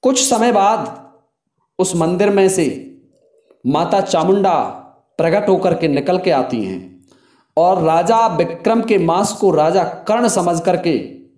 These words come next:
चबा चबा करके खाने लगती हैं और अस्थियों को, हड्डियों को एक साइड में रख देती हैं। जब भोजन करने के बाद माता चामुंडा ने अमृत कुंड में से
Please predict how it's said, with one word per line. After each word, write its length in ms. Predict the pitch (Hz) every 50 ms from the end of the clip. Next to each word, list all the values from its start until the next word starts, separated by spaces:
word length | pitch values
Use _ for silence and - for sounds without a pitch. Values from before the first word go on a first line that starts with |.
| _ _ _ _ _ _ _ _ _ _ _ _ _ _ _ _ -
चबा 240 | - 202 220 240 233
चबा 300 | 233 226 196 190 190 196
करके 400 | 196 208 190 190 190 180 147 110 - - - - - -
खाने 260 | - 143 143 156 151
लगती 380 | 135 127 117 127 - 110 98 95
हैं 340 | 92 92 92 92 92 - _ _ _ _ _ _ _ _ _ _ _ _ _ _ _ -
और 280 | 196 220 214 220 - -
अस्थियों 440 | 220 - - - 262 262 277 285
को, 300 | - 240 220 156 - - -
हड्डियों 340 | 160 160 165 247 262 277 277
को 120 | 277 247
एक 140 | 226 196 -
साइड 300 | - - 190 175 170 170
में 120 | 180 180 165
रख 140 | 151 - 143
देती 320 | 120 135 127 - - 107
हैं। 500 | 95 98 92 82 90 87 - - _ _ _ _ _ _ _ _ _ _ _ _ _ -
जब 200 | 151 196 185 156
भोजन 340 | 139 160 170 175 220 247 269
करने 320 | 262 240 208 208 214 240
के 140 | 247 247 247
बाद 360 | 202 185 180 185 220 233 175 139 - - - - - - _ _ _ _ _ _ _ _ _ _ _ _ _ _ _ _ _ _ _ _ _ _ _ _ _ _ _ -
माता 480 | 127 143 175 - - 233 226 220 208 190
चामुंडा 540 | - - 175 175 196 240 247 240 226 202 180
ने 160 | 175 151 131 - - - - - - _ _ _ _ _ _ _ -
अमृत 400 | 156 180 202 247 262 254 - - -
कुंड 200 | 226 220 220 226
में 200 | 226 240 269 269
से 400 | 262 247 208 - - - -